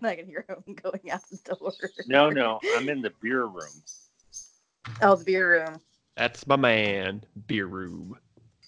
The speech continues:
Speaker 1: Well, that's number one priority for A J. He, the other thing that he's known for, if he does post an M M V or any of the groups, is that he goes from brewery to brewery, but no one realizes that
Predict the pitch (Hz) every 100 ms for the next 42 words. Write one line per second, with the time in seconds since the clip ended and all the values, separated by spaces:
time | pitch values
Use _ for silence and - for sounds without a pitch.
0 | - - - - 214 202 208 208 220 226
1 | 220 220 214 196 185 175 180 190 190 185
2 | 196 202 - 220 269 294 220 196 185 180
3 | 175 175 175 170 170 160 170 - - 180
4 | 170 175 - 180 180 180 180 185 185 185
5 | 190 - 165 170 170 165 170 170 175 170
6 | 160 160 160 - _ - - - 226 247
7 | 247 247 220 208 220 233 220 175 185 196
8 | 233 240 196 190 208 190 180 180 180 185
9 | 170 170 160